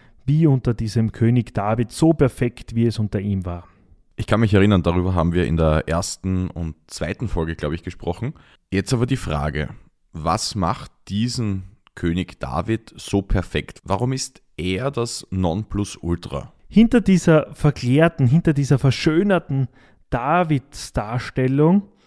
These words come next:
Speaker 1: wir wissen übrigens heute, dass David weit nicht so perfekt war, wie er dargestellt wird, steht die perfekte altorientalische Königsideologie.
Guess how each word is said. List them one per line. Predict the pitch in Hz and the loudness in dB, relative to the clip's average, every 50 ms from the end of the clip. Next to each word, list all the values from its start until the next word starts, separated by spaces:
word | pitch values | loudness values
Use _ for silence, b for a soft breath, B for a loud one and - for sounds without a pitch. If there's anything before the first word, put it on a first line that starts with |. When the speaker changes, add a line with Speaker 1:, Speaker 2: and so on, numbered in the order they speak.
| b b b b b b b b | b b b b b b b b
Speaker 1:
wir | - 120 113 | -4 0 2
wissen | 143 156 - 147 143 | 2 2 4 4 2
übrigens | 131 120 120 120 113 117 113 110 - - | 4 4 2 4 4 4 2 2 0 0
heute, | 117 123 123 - - 117 | 0 0 0 -2 -4 -4
dass | 107 117 113 107 - - | -2 -2 -2 -4 -4 -4
David | 117 104 107 120 117 123 120 113 - - - b b b b b b b b - | -2 -2 0 0 0 0 -2 -2 -4 -8 -14 b b b b b b b b -2
weit | 117 117 117 143 139 - | 2 4 4 4 4 4
nicht | 135 127 113 - - | 2 0 0 2 2
so | 139 123 | 0 2
perfekt | 117 120 107 - 160 151 - - - - | 2 0 0 0 0 -2 -2 -4 -6 -4
war, | 123 120 131 139 135 | -2 0 0 0 0
wie | 123 117 | 0 0
er | 113 | 0
dargestellt | 117 117 104 113 131 147 156 143 - - 113 110 104 - - - | 0 -2 -4 -4 -4 -4 -4 -4 -4 -4 -4 -6 -6 -8 -12 -8
wird, | 117 113 113 123 151 165 - - b b b b b b b b b b | -4 0 2 2 2 2 0 -4 b b b b b b b b b b
steht | - - - - 123 127 139 165 185 - - - - - - | -20 -12 -4 0 2 2 4 4 2 0 -4 -10 -10 -6 -2
die | 135 135 135 135 - - - - _ _ | 0 2 2 0 0 -2 -8 -20 _ _
perfekte | - 127 123 - - - 160 165 - - - - - 180 180 - - - | -2 -2 -2 -2 0 0 0 0 0 -4 -4 0 2 2 2 0 -2 -4
altorientalische | - 117 139 151 - - - 143 139 131 131 127 127 123 113 - 120 104 101 107 113 123 123 117 - - 120 113 b b b b - | 0 0 0 0 -2 -4 -4 -4 -2 -2 0 0 0 -2 -2 -2 -4 -4 -2 -2 -2 -2 -4 -4 -2 -2 -2 -4 b b b b -2
Königsideologie. | - 123 127 131 135 131 113 - - - 120 104 113 113 104 98 98 95 90 - - 101 101 | 4 6 8 8 8 6 4 0 -4 -8 -8 -6 -4 -4 -4 -4 -4 -6 -8 -10 -14 -16 -16